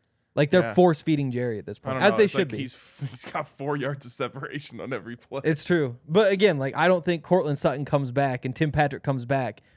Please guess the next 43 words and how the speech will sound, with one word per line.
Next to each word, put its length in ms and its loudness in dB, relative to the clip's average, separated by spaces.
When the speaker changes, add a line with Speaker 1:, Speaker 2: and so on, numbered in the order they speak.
Speaker 1:
and 100 -4
you 60 0
expect 300 -2
those 140 2
numbers 280 -2
to 60 -8
go 280 -2
up. 260 -12
You 120 -2
know? 80 6
Speaker 2:
That's 120 2
fair. 320 -2
That's 180 -4
fair. 320 -4
I, 80 -4
I, 140 -16
when 200 -2
I 80 2
say 240 -2
that, 220 0
I 100 0
just 180 -12
mean, 140 -4
like, 160 -6
he, 360 -14
it, 380 -8
like, 180 -8
he 440 -8
is 260 -2
a 80 2
wide 240 0
receiver 300 -8
one, 220 -6
in 100 -12
my 140 -12
opinion. 360 -18
Speaker 1:
Okay. 200 -2
Speaker 2:
It's 140 -4
up 160 -2
to 100 -2
you 480 -2
to 140 -6
get, 320 -4